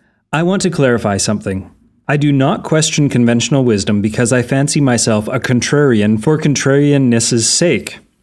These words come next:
I do it because there's a lot of disinformation out there, horribly misguided or just blatantly false nutritional info that's all the more dangerous simply because it has been deemed conventional wisdom by the omniscient they.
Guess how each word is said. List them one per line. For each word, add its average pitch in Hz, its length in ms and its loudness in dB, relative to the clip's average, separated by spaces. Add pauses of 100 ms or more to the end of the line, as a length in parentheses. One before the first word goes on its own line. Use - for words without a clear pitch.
(300)
I 139 120 -4
do 156 340 -2
it 113 240 0
because 131 400 0
there's 127 360 0
a 117 60 2
lot 107 280 2
of 156 80 0
disinformation 127 840 0
out 95 200 -2
there, 85 240 -4 (320)
horribly 147 600 2
misguided 117 680 0
or 143 340 0
just 127 380 -2
blatantly 143 600 0
false 123 440 -2
nutritional 143 600 0
info 110 460 -2 (320)
that's 135 300 0
all 139 320 2
the 151 100 2
more 131 240 2
dangerous 131 580 0
simply 156 560 0
because 135 500 0
it 143 120 -2
has 131 240 -2
been 170 300 0
deemed 113 400 0
conventional 117 640 0
wisdom 127 460 0
by 123 160 -2
the 123 120 0
omniscient 123 680 0 (200)
they. 110 600 0